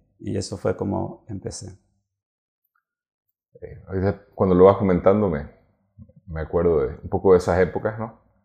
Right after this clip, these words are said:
Speaker 2: Y pensando un poco en, en la evolución de, de tu persona en la clínica, ¿no? ¿Cómo, cómo mirás, este, hacia atrás a, a ese Oscar de hace veinticinco años atrás?
Speaker 1: Eh,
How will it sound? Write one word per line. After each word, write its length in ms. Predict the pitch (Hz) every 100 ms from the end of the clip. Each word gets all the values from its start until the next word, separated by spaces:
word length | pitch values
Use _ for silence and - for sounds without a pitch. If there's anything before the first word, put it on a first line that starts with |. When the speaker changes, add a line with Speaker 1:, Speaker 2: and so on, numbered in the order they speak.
| _ _ _ _ _ -
Speaker 2:
Y 520 | - 80 73 71 78 87 _
pensando 420 | 85 82 87 87
un 60 | 82
poco 260 | 85 80 -
en, 200 | 85 82
en 140 | 87
la 60 | 85
evolución 560 | 82 82 78 - 95 92
de, 240 | 71 - - -
de 140 | 80
tu 180 | 78 80
persona 380 | 69 - 82 78
en 80 | 71
la 100 | 67
clínica, 320 | 73 67 -
¿no? 180 | 80 - _ _ _ _ _ _ _ _
¿Cómo, 320 | - 95 95
cómo 180 | 95 110
mirás, 640 | 110 98 95 101 104 - - -
este, 800 | - 78 - _ 65 64 - 82 _ _ _ _
hacia 280 | - - 82
atrás 280 | 82 82 85
a, 400 | 82 78 85 _ _ _ _ _
a 100 | -
ese 200 | 90 -
Oscar 320 | 90 87 82
de 100 | 80
hace 440 | 80 - 76 76 - _ _ _ _ _ _
veinticinco 580 | - 82 80 78 85 85
años 240 | 78 80 80
atrás? 420 | - 82 80 - _ _ _ _ _ _ _ _
Speaker 1:
Eh, 500 | - 98 92 - -